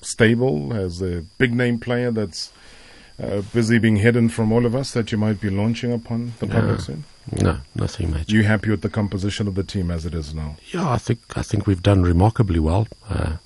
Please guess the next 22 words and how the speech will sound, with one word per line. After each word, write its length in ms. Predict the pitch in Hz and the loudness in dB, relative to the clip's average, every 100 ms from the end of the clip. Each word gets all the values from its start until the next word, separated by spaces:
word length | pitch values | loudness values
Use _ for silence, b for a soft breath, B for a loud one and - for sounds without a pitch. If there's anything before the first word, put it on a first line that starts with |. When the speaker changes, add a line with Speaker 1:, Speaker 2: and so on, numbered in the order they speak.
| _ _ - - _ _ - | _ _ -20 -20 _ _ -8
Speaker 2:
in 60 | 87 | 0
fact, 260 | 90 - | 2 2
beyond 260 | - 92 95 | 4 6 6
our 120 | 92 | 6
expectations, 680 | 87 - 85 98 104 - 87 | 4 0 0 2 2 2 2
there 100 | 85 | 4
Speaker 1:
Yeah. 60 | 87 | 6
Speaker 2:
were 100 | 90 | 6
a 40 | |
lot 180 | 87 95 | 8 6
of 100 | 98 | 4
question 340 | - 87 87 | 2 2 4
marks 280 | 90 87 - | 4 2 0
around 260 | 80 82 85 B B B B B B B - | -2 0 -2 B B B B B B B 2
a 60 | |
lot 180 | 87 101 | 4 6
of 60 | 104 | 6
the 60 | 90 | 4
signings 420 | 80 80 78 76 | 2 4 2 2
that 160 | 76 | 0
we 80 | - | 0
made. 300 | 69 78 98 | 2 2 0